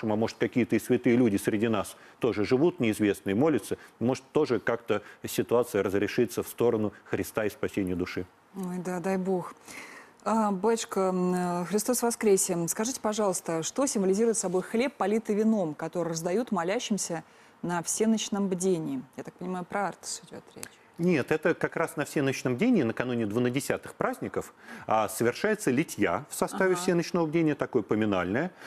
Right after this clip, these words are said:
Speaker 1: А, можно сказать, э, а, это действительно было поминальное событие. Сейчас это как часть торжественного праздничного богослужения.
Speaker 2: Мгм.
Speaker 1: В больших монастырях, где строгий устав, там совершается каждое всеночное бдение. Всегда в субботу вечером пришёл,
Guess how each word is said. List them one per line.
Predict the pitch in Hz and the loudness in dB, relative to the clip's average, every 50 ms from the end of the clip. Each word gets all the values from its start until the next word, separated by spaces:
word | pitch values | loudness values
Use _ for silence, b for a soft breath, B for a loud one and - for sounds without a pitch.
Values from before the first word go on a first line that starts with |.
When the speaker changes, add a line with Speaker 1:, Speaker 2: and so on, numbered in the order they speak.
| B B B - | B B B -2
Speaker 1:
А, | 110 107 104 101 | 0 0 0 0
можно | 104 110 143 196 196 - 151 | 0 0 0 0 0 -2 -4
сказать, | - - 160 - 185 190 185 - - 143 | -2 -2 -2 0 0 0 -2 -2 0 2
э, | 139 127 B B B B | 2 2 B B B B
а, | - 113 107 107 107 107 107 110 107 107 107 107 107 120 - | 0 0 2 4 4 4 4 2 2 2 2 2 2 0 0
это | - 131 - - 139 131 - | -2 -4 0 0 0 0 0
действительно | 113 107 120 - - 151 156 - 143 113 | -2 -4 -2 0 0 -2 0 0 0 2
было | 104 135 117 113 | 4 4 2 2
поминальное | - - 117 123 131 143 143 117 107 98 95 - | 2 0 0 0 0 0 0 0 0 -2 -4 -2
событие. | - - 123 120 127 143 - - 87 85 | -2 -2 -2 0 -2 -2 -2 -4 -6 -4
Сейчас | - - 120 - 170 165 - - | -2 -2 -2 0 -2 -2 -2 -2
это | - - 147 | -2 -2 -2
как | - 147 - - | -2 -4 -6 -4
часть | - 165 147 - - | -4 -4 -4 -4 -4
торжественного | - 143 139 135 165 156 147 - 156 143 143 135 | -4 -4 -2 0 0 0 0 2 0 0 0 0
праздничного | - 147 135 - 139 127 - - 139 135 | -2 -4 -4 -4 -6 -4 -2 -2 0 0
богослужения. | 135 135 - 151 - 214 185 220 294 285 233 147 90 B B B B | 0 -2 -2 -2 0 0 2 2 2 2 2 2 0 B B B B
Speaker 2:
Мгм. | - 101 | -2 0
Speaker 1:
В | |
больших | 101 127 131 - - 135 - | 0 0 0 0 -2 -2 0
монастырях, | 143 139 135 131 - - 135 156 220 233 - 123 | 0 0 0 0 0 0 2 2 2 0 0 -2
где | 107 110 98 | -2 -2 -2
строгий | - - - 113 113 110 113 | -2 -2 -2 0 2 2 0
устав, | 110 - - 202 208 - | 0 2 0 0 0 0
там | - 113 120 131 | -2 -2 -2 0
совершается | - - 110 110 - - 127 110 - - 104 | 0 0 0 0 0 0 0 -2 0 -4 -4
каждое | - 123 110 104 - - 92 | -2 -2 -2 -2 -4 -4 -6
всеночное | - - 98 87 85 - - 98 | -4 -2 -4 -4 -4 -4 -6 -6
бдение. | 85 90 110 95 87 85 | -2 -2 0 -2 -2 -2
Всегда | - - 117 107 98 | -2 -2 0 0 0
в | - | 0
субботу | - - 117 131 - 139 | 0 0 0 0 2 2
вечером | 135 127 - 151 147 151 | 0 2 0 -2 -2 -2
пришёл, | - 175 - - 269 269 262 | -2 -4 -2 0 0 0 0